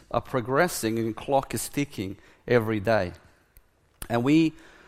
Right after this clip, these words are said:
as Christians, we began our journey as well when we received Christ in our life. So we have the journey with God as well. Um, you don't decide when your life begins.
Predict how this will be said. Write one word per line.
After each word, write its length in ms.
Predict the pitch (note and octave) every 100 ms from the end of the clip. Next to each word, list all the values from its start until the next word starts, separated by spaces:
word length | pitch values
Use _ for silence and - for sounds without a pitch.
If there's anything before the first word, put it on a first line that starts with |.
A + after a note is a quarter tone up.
| - -
as 180 | B2+
Christians, 600 | - D3+ D#3 - F#3 F3
we 120 | B2+ C#3
began 360 | B2 B2+ C#3+
our 80 | C3
journey 340 | A#2 C3+ C#3+
as 160 | C3+ A2+
well 240 | C3 F3
when 160 | F3 B2+
we 340 | A#2+ A#2 - -
received 360 | A#2+ A2+ C3+ A2+
Christ 460 | - C3+ C#3+ -
in 120 | B2+ A#2+
our 80 |
life. 400 | A2 A2 E3 - - - _ - -
So 180 | -
we 160 | C3+ C#3+
have 260 | C3 D3 A#2+
the 80 |
journey 500 | A2+ A2 B2 C3 B2+
with 300 | B2 G#2+ A2+
God 260 | G#2 A#2 G#2+
as 140 | G#2
well. 380 | A#2+ C#3 F#2 - - _ _ _ _ _ _ _ _ _ _ _ _ _ _ _ _ _ -
Um, 320 | B2+ C3+ C#3 -
you 160 | D3+
don't 280 | C3 F3+ F#3+
decide 560 | D#3 - D#3 D#3+ D#3 A#2+ - - _
when 240 | C3 C3+ C3
your 120 | B2
life 260 | B2+ B2 C3+
begins. 580 | B2 E3 F#2+ D#2+ -